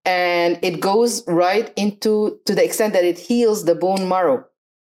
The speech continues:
And when you energize the bone marrow,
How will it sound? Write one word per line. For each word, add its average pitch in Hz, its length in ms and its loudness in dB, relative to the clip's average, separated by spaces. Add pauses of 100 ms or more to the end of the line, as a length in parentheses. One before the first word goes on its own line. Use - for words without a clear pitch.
(260)
And 180 520 -2
when 196 340 0
you 196 440 -4 (280)
energize 185 720 0
the 180 100 0
bone 170 320 2
marrow, 135 380 0